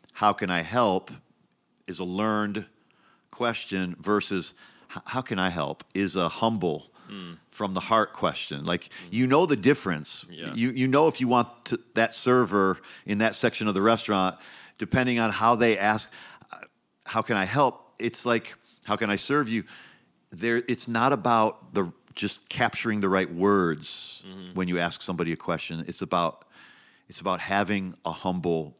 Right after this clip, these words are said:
Speaker 1: attitude.
Speaker 2: Wow. Yeah, and that's, that's sincerity is how, how I interpret that. Like, you know, you can tell when someone's being sincere or not. And so I
Speaker 1: Truly.
Speaker 2: think that's a challenge for all of us is when we do go into these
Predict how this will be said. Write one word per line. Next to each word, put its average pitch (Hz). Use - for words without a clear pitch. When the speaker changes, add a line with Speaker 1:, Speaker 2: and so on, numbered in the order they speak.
Speaker 1:
attitude. 73
Speaker 2:
Wow. 73
Yeah, 85
and 85
that's, -
that's -
sincerity 85
is -
how, 85
how 85
I 80
interpret 82
that. 80
Like, 78
you 82
know, 71
you 90
can 85
tell 87
when 78
someone's 82
being 80
sincere 87
or 78
not. 73
And 95
so 82
I -
Speaker 1:
Truly. 78
Speaker 2:
think 80
that's 85
a 87
challenge 80
for 76
all 107
of 87
us 85
is 80
when 82
we 80
do 110
go 113
into 95
these 87